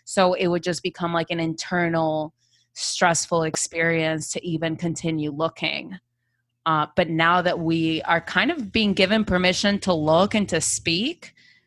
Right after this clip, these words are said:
I, Valentina and I are both experiencing this really strongly where it's like, okay, now we can actually point out and allow ourselves to notice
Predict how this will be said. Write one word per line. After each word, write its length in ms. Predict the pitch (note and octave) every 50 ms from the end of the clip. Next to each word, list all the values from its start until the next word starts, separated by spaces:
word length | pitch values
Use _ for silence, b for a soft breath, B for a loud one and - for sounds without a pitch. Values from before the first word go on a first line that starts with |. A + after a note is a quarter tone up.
| b b b b b _ _ _ _ _ _ _ _ _ - -
I, 340 | F#3 F3+ F3 F3 F3 D#3+ C3+
Valentina 400 | E3 F#3 F#3 F3+ D#3+ F3 F#3+ F#3+
and 100 | F#3 F3+
I 100 | E3+ E3
are 40 | E3
both 200 | D3+ E3 D#3+ -
experiencing 600 | E3 D3 - - D#3+ D#3+ E3 D#3+ D#3 - E3 D#3+
this 220 | D#3 D#3 D3+ -
really 220 | - E3 D#3 D3+ D3+
strongly 560 | - - - E3+ E3+ F#3 F#3+ F3+ E3 E3 D#3+
where 160 | D#3+ D#3 D#3+
it's 140 | D#3+ D3+ -
like, 160 | E3 E3 D#3+
okay, 240 | F3 F3+ F3+ F#3+ F3+
now 320 | E3 E3 E3+ E3+ F3+ G3
we 80 | G#3 G3
can 140 | - F#3 F3+
actually 260 | F3 - - - E3
point 340 | D#3 - - F#3 F3+ F#3 E3+
out 340 | D3+ D3 E3+ G3 A#3 B3 -
and 180 | - F3 E3+ E3+
allow 220 | E3 D#3+ D#3+ D3+
ourselves 400 | D#3+ F3 F3 - - F#3 E3+ -
to 80 | - F3+
notice 420 | E3+ E3 D#3 D#3 D#3 D#3 D3+ -